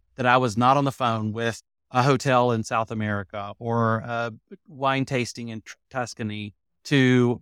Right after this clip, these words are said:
Backstage Broadway of us trying to figure out how to go virtual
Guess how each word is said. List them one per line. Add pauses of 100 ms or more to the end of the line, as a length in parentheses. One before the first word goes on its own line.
Backstage
Broadway
of
us
trying
to
figure
out
how
to
go
virtual